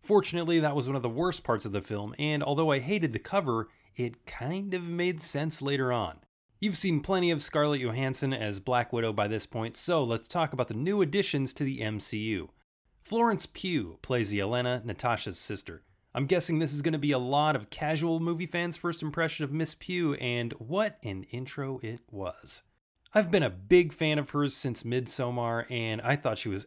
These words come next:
absolutely fantastic here. She gets a chance to show both her dramatic and comedy chops, and this woman just never misses. David Harbour also joins the M C U as Red Guardian, and what a treat he was as the Russian super soldier.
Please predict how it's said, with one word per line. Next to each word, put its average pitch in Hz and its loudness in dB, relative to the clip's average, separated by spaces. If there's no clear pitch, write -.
absolutely 117 -2
fantastic 110 -6
here. 107 -4
She - -2
gets 175 0
a 139 -4
chance 139 -2
to - -6
show 127 0
both 117 0
her 127 0
dramatic 113 -2
and 147 -2
comedy 139 2
chops, 147 -2
and 139 -4
this 254 0
woman 151 4
just 110 0
never 110 -2
misses. 92 -10
David 170 6
Harbour 123 2
also 139 0
joins 127 -2
the 123 -2
M 123 -2
C 123 -4
U 120 0
as 101 -4
Red 110 -4
Guardian, 104 2
and 101 -4
what 208 -4
a 220 -6
treat 160 -2
he 156 -2
was 95 -2
as 98 -6
the 98 -2
Russian 107 -2
super 107 -4
soldier. 90 -8